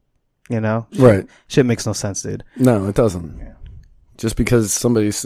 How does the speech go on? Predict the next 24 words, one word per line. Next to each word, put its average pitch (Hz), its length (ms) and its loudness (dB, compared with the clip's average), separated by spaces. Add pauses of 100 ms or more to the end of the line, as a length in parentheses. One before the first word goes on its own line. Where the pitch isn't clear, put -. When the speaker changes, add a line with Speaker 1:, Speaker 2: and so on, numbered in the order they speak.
Speaker 2:
I 113 100 0
mean, 113 160 0
Bernie 131 220 2
Sanders 117 440 -2
said 104 160 0
what's 101 180 -4
on 107 160 -2
his 90 140 -8
mind, 98 480 -2
but 90 200 -4 (1080)
doesn't 113 260 0
mean 110 200 2
I 123 100 -2
was 110 160 -2
gonna 110 160 0
vote 98 260 0
for 98 280 -4
him. - 100 -14 (100)
Speaker 1:
<laughs> 170 2000 -6
That's 110 240 -2
very 110 240 -2
true. 104 360 -2 (1500)
Which, 120 400 0
um, 117 960 2